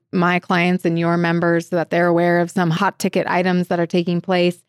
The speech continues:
I think that they can expect to be hearing quite a bit from us starting in the beginning of January. May tenth is the date set for Sine Die, which is when the,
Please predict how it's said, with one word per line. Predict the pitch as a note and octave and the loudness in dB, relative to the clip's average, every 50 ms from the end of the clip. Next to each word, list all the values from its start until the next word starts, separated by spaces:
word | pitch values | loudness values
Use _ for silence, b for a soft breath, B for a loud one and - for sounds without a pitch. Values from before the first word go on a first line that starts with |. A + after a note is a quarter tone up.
| _ _ _ _ _ _ _ - | _ _ _ _ _ _ _ -6
I | - F3 F3 | -4 -2 -2
think | - G#3+ G3 F#3 - - | 0 0 0 0 -2 -2
that | G3 F3 E3+ F3+ - | -4 -2 -2 -2 -2
they | - F3 F3+ | -2 -2 -2
can | - - F3+ F3+ | 0 -2 -4 -4
expect | - - - G3+ F#3 - _ | -4 -6 -6 -6 -6 -6 _
to | - | -6
be | F3+ F#3 F3+ | -4 -4 -2
hearing | D#3+ G3 F#3 F3+ F3+ F3+ E3 | -2 0 0 0 0 -2 -4
quite | - - F#3+ F#3 | -4 -4 -2 -2
a | F#3 F3+ | -2 -2
bit | F3+ F3 - | -4 -6 -4
from | - G3 F3+ F#3 F#3 | -4 -4 -2 -2 -2
us | F3+ F3+ - | -4 -4 -6
starting | - - F#3 F3+ F3+ F#3 F#3 F3+ | -4 -4 -2 -2 0 0 0 0
in | F3+ F3+ | -2 -2
the | F3 | -2
beginning | F3+ F#3 F3+ F3+ F3 E3+ | -2 -2 -2 -4 -4 -6
of | E3+ | -4
January. | - G#3 G#3 G#3 G#3 G3+ G3 G3 G3 G3 F#3+ F#3+ F#3+ F#3+ F#3+ b b b b _ _ - | -2 -2 0 2 2 2 2 2 2 2 2 2 2 2 0 b b b b _ _ -4
May | E3+ G3 G3+ G3 | -2 0 0 0
tenth | F#3+ - G3 G#3 G3+ G3 G3+ - | -2 -2 -2 -2 0 0 -2 0
is | - F#3+ F3+ F3+ F3 E3+ E3+ F3 - - - - _ - | 0 0 2 2 2 0 -2 -4 -8 -14 -16 -14 _ -2
the | G3 F#3 F3 | 0 0 0
date | E3+ - F#3+ F#3 F3+ - - - | 0 0 0 2 0 0 -2 -4
set | - G3 F3 - - - | -4 -2 -2 -2 -4 -4
for | F#3+ F3 | -4 -4
Sine | - F#3+ F#3 F3+ F3 F3 | -2 -2 0 0 0 0
Die, | E3 F#3 F#3+ G3 F#3+ | 0 0 0 2 0
which | F#3 F#3 - | 0 0 0
is | F#3 F3 F3 | -2 -2 0
when | F3 F3 F3 | 0 0 0
the, | E3+ E3+ F3+ - | 0 0 -2 -4